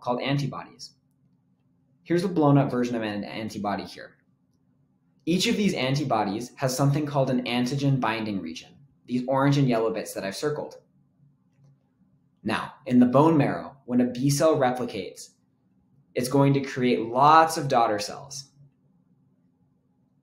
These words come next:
And because the D N A gets shuffled, this antigen binding region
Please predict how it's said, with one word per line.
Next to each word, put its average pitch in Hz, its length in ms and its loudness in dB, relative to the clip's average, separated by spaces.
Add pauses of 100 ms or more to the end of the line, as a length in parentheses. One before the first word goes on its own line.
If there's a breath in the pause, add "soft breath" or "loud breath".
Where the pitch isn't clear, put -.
(880)
And 151 520 2
because 170 280 -2
the 208 100 4
D 170 180 2
N 151 80 2
A 151 100 2
gets 139 240 0
shuffled, 107 560 -2 (720 soft breath)
this - 280 4
antigen 147 520 0
binding 156 360 0
region 170 580 -2